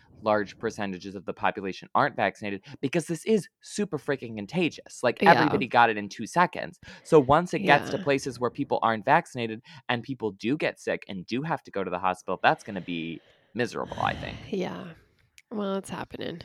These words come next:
Speaker 2: And,
Speaker 1: Ugh.
Speaker 2: um, yeah, it's not, it's not great, not fun,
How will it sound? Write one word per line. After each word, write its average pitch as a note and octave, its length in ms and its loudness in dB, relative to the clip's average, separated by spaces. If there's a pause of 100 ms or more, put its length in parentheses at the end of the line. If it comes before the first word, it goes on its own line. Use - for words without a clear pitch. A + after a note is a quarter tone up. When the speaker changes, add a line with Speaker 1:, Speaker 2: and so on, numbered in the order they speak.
(140)
Speaker 2:
And, G3+ 400 0
Speaker 1:
Ugh. F3 460 4
Speaker 2:
um, D3 60 -2 (340)
yeah, F#3+ 340 -4 (100)
it's A3+ 220 -4
not, F#3+ 400 -2
it's G3+ 160 -6
not F3+ 160 -2
great, - 240 -10
not - 220 -8
fun, - 260 -10